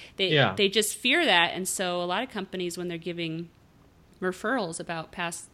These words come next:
Speaker 1: employees, will withhold
Speaker 2: Yeah, you're avoiding blacklisting
Speaker 1: truth,
Speaker 2: someone.
Speaker 1: you know?
Speaker 2: Um, yeah,
Speaker 1: Yeah.
Speaker 2: I, I, that is something that I've definitely seen happen, and it's just essentially passing the buck,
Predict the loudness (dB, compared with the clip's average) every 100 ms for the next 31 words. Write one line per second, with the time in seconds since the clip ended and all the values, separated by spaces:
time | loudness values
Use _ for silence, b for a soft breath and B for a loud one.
0 | -12 -10 -4 -2 0 -2 -2 -4 -2 -4
1 | -8 b b b b b -4 -4 -2 -2
2 | 2 10 10 12 10 12 12 12 10 8
3 | 8 6 2 2 2 2 0 0 6 8
4 | 8 6 0 -4 4 6 8 8 8 6
5 | 6 8 8 2 _ -20 -20 _ _ _
6 | _ 2 8 10 10 6 6 6 6 4
7 | 2 -2 -4 -2 0 2 2 2 0 0
8 | 4 4 4 4 4 4 2 2 2 4
9 | 4 4 2 4 0 0